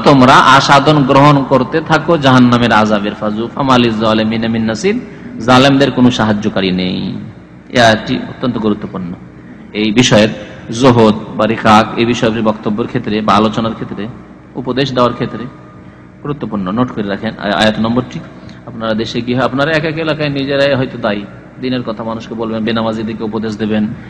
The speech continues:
আপনজন আত্মীয় স্বজন আছে, ছোট ভাই আছে বা বড় ভাই আছে, অনেকে বেনামাজি আছে, বাবা মা অনেকের বেনামাজি আছে, তাদেরকে উপদেশ দেবেন। আর কতদিন দুনিয়ার লোভ করবেন, সুদ খাবেন, ঘুষ খাবেন,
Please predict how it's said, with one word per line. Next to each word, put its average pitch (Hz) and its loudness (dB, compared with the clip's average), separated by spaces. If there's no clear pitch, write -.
আপনজন 120 2
আত্মীয় 117 2
স্বজন 123 0
আছে, 117 2
ছোট 120 -2
ভাই 120 4
আছে 117 0
বা 123 2
বড় 127 4
ভাই 123 4
আছে, 120 2
অনেকে 131 4
বেনামাজি 131 0
আছে, 120 -4
বাবা 180 6
মা 202 6
অনেকের 202 6
বেনামাজি 180 4
আছে, 147 2
তাদেরকে 143 2
উপদেশ 135 -2
দেবেন। 131 -2
আর 185 0
কতদিন 175 0
দুনিয়ার 151 4
লোভ 131 4
করবেন, 113 0
সুদ 151 0
খাবেন, 120 2
ঘুষ 135 0
খাবেন, 117 -4